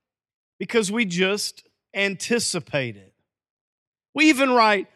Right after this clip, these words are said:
songs about our struggles with this. Billy Joel wrote a song in nineteen seventy-nine called Honesty. And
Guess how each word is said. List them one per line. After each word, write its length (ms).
songs 840
about 360
our 140
struggles 600
with 160
this. 440
Billy 260
Joel 340
wrote 160
a 40
song 360
in 320
nineteen 480
seventy-nine 680
called 340
Honesty. 600
And 520